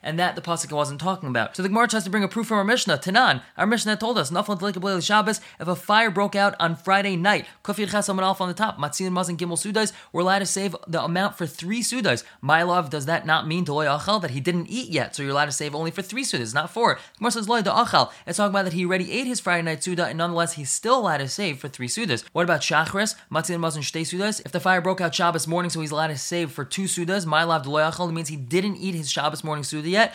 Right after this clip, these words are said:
So Loy Achal, he ate his Shabbos morning Suda, and he still has two more to go. We say, B'mincha, if it broke out Mincha time, Matzin Mazin Suda Achas,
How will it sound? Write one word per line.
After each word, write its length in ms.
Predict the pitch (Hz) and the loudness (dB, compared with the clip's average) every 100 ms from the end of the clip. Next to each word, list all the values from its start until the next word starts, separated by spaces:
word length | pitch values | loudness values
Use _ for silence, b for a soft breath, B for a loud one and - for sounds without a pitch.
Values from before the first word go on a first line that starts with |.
| B - | B -6
So 180 | 220 | 0
Loy 140 | 269 285 | 2 2
Achal, 540 | 214 262 262 240 202 - | 2 0 2 0 0 -6
he 180 | - 202 | -6 -2
ate 160 | 226 214 | 0 0
his 160 | 196 | 0
Shabbos 300 | 185 160 156 | 0 0 -2
morning 200 | 156 151 | -4 -4
Suda, 300 | 135 160 160 | -4 -2 -2
and 120 | 156 | -2
he 40 | 156 | -6
still 360 | - - 226 | -8 -4 -4
has 160 | 160 135 | -4 -6
two 180 | - 156 | -6 -6
more 220 | 147 135 | -4 -4
to 120 | 165 | -4
go. 300 | 180 220 107 B B | 2 4 2 B B
We 80 | 139 | -6
say, 140 | 147 131 | -4 -2
B'mincha, 580 | 127 139 214 170 120 B - | 0 0 0 2 0 B -12
if 100 | 139 | -6
it 40 | 151 | -2
broke 160 | 170 | 0
out 100 | 156 | 0
Mincha 260 | 165 214 208 | -2 -4 -4
time, 160 | 160 139 | -4 -4
Matzin 240 | 135 160 | -4 -2
Mazin 200 | 160 156 | -4 -4
Suda 200 | 147 160 | -6 -2
Achas, 380 | 170 180 185 | -2 0 0